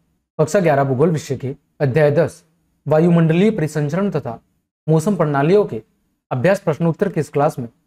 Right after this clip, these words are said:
हार्दिक स्वागत है। हमने आपकी भूगोल विषय के अध्याय एक से लेकर नौ तक सभी चैप्टर्स के जितने भी अभ्यास प्रश्न थे, उन सभी अभ्यास प्रश्नों को बहुत अच्छे से सॉल्व करा रखा है। अगर आपने वो क्लासेज नहीं देखी है, तो चैनल की प्लेलिस्ट पर जाकर आप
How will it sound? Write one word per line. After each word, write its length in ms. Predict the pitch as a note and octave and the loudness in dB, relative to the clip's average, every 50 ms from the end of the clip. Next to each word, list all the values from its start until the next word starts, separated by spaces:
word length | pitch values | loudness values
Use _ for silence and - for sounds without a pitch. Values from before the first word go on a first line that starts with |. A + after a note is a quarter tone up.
| - | -2
हार्दिक 280 | C#3+ D3 C#3 C#3+ E3 - | -2 0 0 0 -2 -4
स्वागत 360 | - C3 B2 A#2 A#2+ A2+ - | -4 -6 -4 -4 -6 -8 -10
है। 80 | A2 - _ _ _ _ _ _ _ _ _ _ - - | -14 -20 _ _ _ _ _ _ _ _ _ _ -4 -2
हमने 160 | E3 F#3 G#3 | 0 2 2
आपकी 180 | G3+ E3 F#3+ G3+ | 0 0 -2 -2
भूगोल 280 | D#3 C#3+ C3 D#3+ F#3+ | -2 -2 0 0 0
विषय 260 | F3 D3+ - - C#3+ | 0 -2 -2 -4 -6
के 180 | - - C3+ D3+ - _ _ _ _ _ - D3+ | -4 -4 -8 -10 -10 _ _ _ _ _ -4 -4
अध्याय 340 | D3+ B2+ E3+ F3 F3 D#3+ | -2 0 2 2 2 2
एक 100 | E3+ E3+ | 0 0
से 100 | - A3 | 0 0
लेकर 320 | G3+ E3 D3 C#3+ C#3+ B2+ C3+ _ _ _ _ _ _ - - | 2 2 2 0 -2 -6 -6 _ _ _ _ _ _ -6 -2
नौ 180 | D#3 F3 G3+ | 0 0 0
तक 180 | G3 - C#3 - _ _ _ _ _ - | 0 -2 -6 -8 _ _ _ _ _ -4
सभी 240 | - E3+ D3+ A3 | -2 0 0 0
चैप्टर्स 420 | - - D#3+ C#3 - D#3 D3+ C#3+ - | 0 0 -2 -2 2 0 0 0 0
के 160 | - D3+ E3+ _ _ _ _ _ - | -6 -10 -10 _ _ _ _ _ -4
जितने 220 | D#3 D#3 D3 F#3 G#3+ | -4 -2 0 0 2
भी 120 | G#3 A#3 | 2 2
अभ्यास 280 | F#3 C3 C#3+ D3 D3 D3 | 2 2 0 -2 -2 -2
प्रश्न 320 | - D3 C3+ - G3 G#3+ | -4 -6 -4 -2 -4 -4
थे, 200 | - C#3+ A#2+ A#2 _ _ _ _ _ - | -4 -6 -10 -12 _ _ _ _ _ -6
उन 100 | F3+ D#3 | -6 -4
सभी 220 | - D3+ D#3 A3+ | -2 0 2 2
अभ्यास 260 | G#3+ C#3+ D3+ D3+ D3+ | 2 2 2 0 0
प्रश्नों 340 | D3+ - C#3+ - F3 F3 F3 | 0 -4 -6 -4 -4 -6 -6
को 160 | C3 C3 A#2+ - _ _ _ - | -6 -8 -10 -12 _ _ _ -2
बहुत 220 | D#3 E3+ F3 E3+ D#3 | 0 0 0 0 -2
अच्छे 220 | C#3+ - G3+ F#3+ | -4 -2 -4 -4
से 120 | D#3 F3+ | -4 -4
सॉल्व 240 | - - D#3 D3 C#3+ | -2 -2 -2 -2 0
करा 200 | C#3+ C#3 C3+ D3+ | -2 0 0 2
रखा 260 | D#3 D#3+ D#3 E3+ D#3+ | 0 0 0 -2 -4
है। 160 | C#3+ C#3+ F#3+ - _ _ _ _ _ _ - | -4 -4 -6 -10 _ _ _ _ _ _ -6
अगर 140 | D#3+ D#3+ E3+ | -2 0 0
आपने 200 | E3 E3+ F3 D#3+ | 0 0 0 -2
वो 140 | C3+ F#3 F#3 | -2 0 0
क्लासेज 340 | G3+ F3+ D#3 F3+ F#3 D3+ C#3+ | 0 0 0 -2 -4 -4 -2
नहीं 180 | C#3 - - | -2 -2 0
देखी 280 | F3+ F#3 D3+ - D#3+ D3 | 0 0 -2 -2 -4 -4
है, 140 | D3+ F#3 - | -4 -4 -8
तो 360 | _ _ _ _ _ - E3+ | _ _ _ _ _ -6 -4
चैनल 280 | E3 E3 D3+ E3+ F#3 | -2 0 0 0 -2
की 120 | E3+ G3 F#3+ | -2 -2 -2
प्लेलिस्ट 380 | E3 E3 D#3 D#3+ E3 E3 D#3+ | 0 2 2 2 2 0 -2
पर 120 | - F#3 E3+ | -4 -4 -2
जाकर 300 | C3+ C#3+ C#3 C#3+ G#3 F3 | 0 0 0 0 0 0
आप 200 | C#3 B2+ - | -2 -2 -6